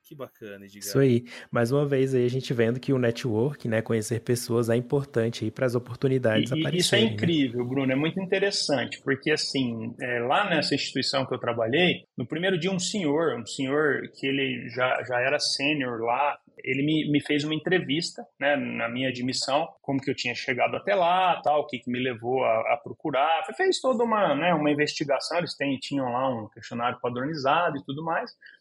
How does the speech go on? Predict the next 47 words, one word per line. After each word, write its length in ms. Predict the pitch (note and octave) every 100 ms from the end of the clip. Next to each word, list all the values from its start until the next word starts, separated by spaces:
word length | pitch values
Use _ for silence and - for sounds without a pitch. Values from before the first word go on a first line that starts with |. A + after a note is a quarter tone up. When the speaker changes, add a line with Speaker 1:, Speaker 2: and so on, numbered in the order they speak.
| _ -
Speaker 3:
Aí 120 | G#3
eu 100 | G3+
fiquei, 480 | F#3+ - F3+ G3+ F#3+ -
né, 120 | E3+
os 100 | B2
dois 240 | C3 C3+
anos 280 | D3 E3 D3+
lá. 220 | E3 G3+ A#3+ F3
No 200 | F3 F3+
dia 120 | C4
da 100 | D#4+
minha 140 | A#3
saída, 520 | - F#3 D#3 A3 E3 A2+ - _ _ -
esse 240 | E3+ -
mesmo 160 | G3+ B3
senhor, 500 | - A3+ F#3 B3 C#4+ -
né, 180 | E3+ F3+
ele, 240 | C#3 C3
ele 600 | C3 C3 B2 B2 A#2+ - -
era 200 | B2+ C3
responsável 500 | B2+ C3+ - C3 -
por 80 | C3
uma 140 | B2+
área 140 | B2+
específica 720 | B2+ - C3+ - D#3+ F3 - C3
lá, 200 | E3 F3+
que 160 | C#3
era 160 | C3 B2 -
associado 560 | - A#2+ - B2 A#2+ A#2+
ao 60 |
Departamento 540 | B2 A#2+ - B2 A#2+ A#2
de, 220 | A#2+ A2+
de 100 | A#2+
Recursos 340 | B2 B2 A2+
Humanos, 300 | C#3 D3 E3+
lá 160 | B2+ C#3+
uma, 240 | C#3+ B2+ - - _ -
uma 60 | C3
organização 400 | C3+ C3 C3+ D3
do 60 |
governo 300 | D3 C#3+ D3
federal 440 | - D#3 E3 C3+ C3
americano, 520 | C3+ D3 - A2+ A2+
né? 140 | C#3 - _
E 120 | G3
aí 220 | G#3 A3 A3+
ele, 240 | C4